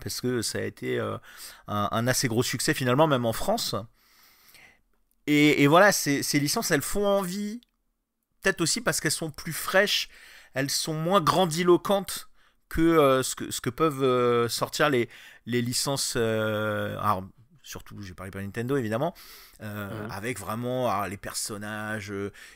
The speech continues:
Speaker 1: qui sont, euh, over, euh, over hyped des fois, euh.
Speaker 2: Ouais.
Speaker 1: Et, et tu te dis, euh, est-ce qu'on, est-ce que c'est pas la commu qui a envie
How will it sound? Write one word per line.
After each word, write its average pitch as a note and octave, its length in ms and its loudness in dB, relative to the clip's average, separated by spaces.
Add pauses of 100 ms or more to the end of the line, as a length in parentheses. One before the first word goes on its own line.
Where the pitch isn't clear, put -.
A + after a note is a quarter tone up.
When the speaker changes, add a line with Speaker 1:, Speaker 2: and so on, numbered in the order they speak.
(100)
Speaker 1:
qui - 140 -12
sont, A2 380 -2
euh, G2 360 -2
over, B2 540 0
euh, G2+ 440 -4
over C3 280 4 (100)
hyped C3 420 0
des A2+ 140 0
fois, B2+ 260 4
euh. B2+ 440 6
Speaker 2:
Ouais. B2+ 260 -4 (720)
Speaker 1:
Et, A#2+ 120 -2 (100)
et C3 160 4
tu - 140 -6
te C3 60 -6
dis, F#3 160 0
euh, B2 280 6
est-ce C3 160 4
qu'on, E3 220 2
est-ce - 140 0
que G3 60 -2
c'est - 220 -2
pas D#3+ 120 2
la C#3 100 0
commu F3+ 320 0
qui - 140 -4
a A#2 80 4
envie C3+ 500 -2